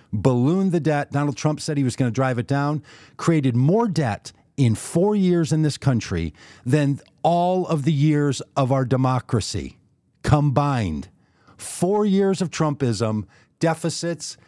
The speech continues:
and national debt, unlike we've ever seen, just in those four years. And finally, a war against the press. It used to be that free speech and freedom of the press was a big deal for conservatives.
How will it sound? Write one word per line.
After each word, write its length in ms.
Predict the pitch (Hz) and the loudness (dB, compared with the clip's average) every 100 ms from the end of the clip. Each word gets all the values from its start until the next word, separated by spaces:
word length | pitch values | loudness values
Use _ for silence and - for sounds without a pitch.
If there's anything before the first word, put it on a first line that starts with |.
| _ _ | _ _
and 360 | 127 117 110 110 | -2 0 0 0
national 500 | 135 147 - 147 135 | 0 -2 -2 -2 -2
debt, 380 | 117 127 123 - _ _ _ - | -2 -2 -4 -10 _ _ _ -2
unlike 380 | 156 147 135 | 0 0 -2
we've 140 | 139 120 | -2 -2
ever 160 | 120 | -2
seen, 240 | 117 131 80 - _ | -2 -4 -4 -10 _
just 280 | - 202 - | -4 -2 0
in 100 | 185 | 0
those 160 | 175 160 | 0 -2
four 220 | - 160 | -2 0
years. 300 | 160 143 - | 0 0 -2
And 180 | 117 117 | -4 -2
finally, 460 | 156 165 175 175 - _ _ _ _ _ - | 0 0 -2 -4 -8 _ _ _ _ _ -8
a 80 | 117 | -2
war 300 | 113 143 156 | 0 2 0
against 340 | 139 127 113 | 0 -2 -4
the 80 | 107 | -8
press. 440 | - 87 65 - - | -4 -4 -4 -10 -6
It 140 | 107 | -4
used 300 | 120 143 160 | 0 0 0
to 60 | 160 | -4
be 200 | 131 143 | 0 0
that 120 | 120 | -2
free 280 | - 120 135 | -4 -2 0
speech 520 | 147 - 135 127 - - - - - | -2 -2 0 0 -6 -18 -20 -20 -10
and 160 | 95 95 | -6 -4
freedom 320 | - 127 131 | 0 0 2
of 80 | 139 | 0
the 60 | 139 | -2
press 400 | - 113 104 - | -2 -2 -4 -8
was 140 | 98 | -8
a 60 | 85 | -8
big 460 | 87 - 139 127 | -6 0 0 2
deal 220 | 113 110 | 0 0
for 160 | 104 - | 0 -6
conservatives. 720 | - 82 95 78 73 - - | -6 -6 -4 -6 -8 -14 -16